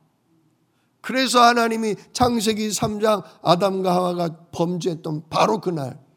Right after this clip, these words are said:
"내가 너로 여자와 원수가 되게 하고 너의 후손도 여자의 후손과 원수가 되게 하리니 여자의 후손은 너의 머리를 상하게 할 것이요 너는 그의 발꿈치를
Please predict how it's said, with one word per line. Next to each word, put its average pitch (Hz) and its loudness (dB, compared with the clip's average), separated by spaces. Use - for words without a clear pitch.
"내가 190 4
너로 202 4
여자와 165 4
원수가 202 0
되게 196 0
하고 190 -2
너의 185 4
후손도 226 4
여자의 190 6
후손과 220 2
원수가 233 0
되게 208 0
하리니 165 -4
여자의 196 6
후손은 196 0
너의 180 0
머리를 196 2
상하게 226 4
할 196 0
것이요 156 -4
너는 220 2
그의 160 -2
발꿈치를 165 -2